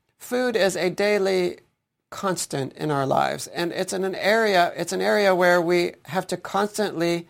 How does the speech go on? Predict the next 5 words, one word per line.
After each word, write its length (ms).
keep 300
the 120
flesh 680
in 360
check 560